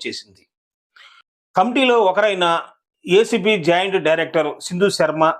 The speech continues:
మంగళవారం జనగామకు వచ్చారు. జనగామ డీసీపీ విచారణలో భాగస్వాములైన పోలీసులతో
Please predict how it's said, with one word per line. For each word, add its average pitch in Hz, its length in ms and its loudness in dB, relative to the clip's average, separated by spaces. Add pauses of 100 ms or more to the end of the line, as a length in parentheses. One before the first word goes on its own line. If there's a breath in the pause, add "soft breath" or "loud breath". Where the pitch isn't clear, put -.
(100)
మంగళవారం 156 580 2
జనగామకు 151 680 0
వచ్చారు. - 320 -8 (920 soft breath)
జనగామ 233 500 4
డీసీపీ 196 520 0
విచారణలో 170 680 2
భాగస్వాములైన 151 840 0
పోలీసులతో 156 880 0